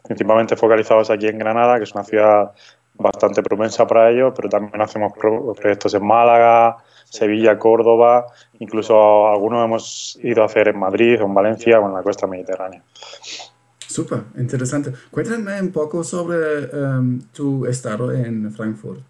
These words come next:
Speaker 2: Em, ¿cómo, cómo te ha ido y por qué lo hiciste?
Speaker 1: Ujú.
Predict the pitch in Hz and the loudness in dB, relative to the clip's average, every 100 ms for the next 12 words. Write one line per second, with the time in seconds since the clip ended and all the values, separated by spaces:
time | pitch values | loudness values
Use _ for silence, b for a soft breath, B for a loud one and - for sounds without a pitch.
0 | _ - 104 98 101 101 101 113 - 127 | _ -10 -6 -6 -6 -8 -12 -14 -10 -8
1 | 139 - - 139 151 127 123 143 156 151 | -8 -10 -10 -8 -6 -6 -4 -4 -6 -8
2 | 131 120 120 117 120 _ _ - 127 131 | -8 -8 -10 -18 -20 _ _ -16 -12 -8
3 | 123 117 - - - 127 - _ _ _ | -6 -6 -8 -14 -14 -18 -20 _ _ _
4 | _ _ B B B _ - 101 113 117 | _ _ B B B _ -10 -2 -2 -2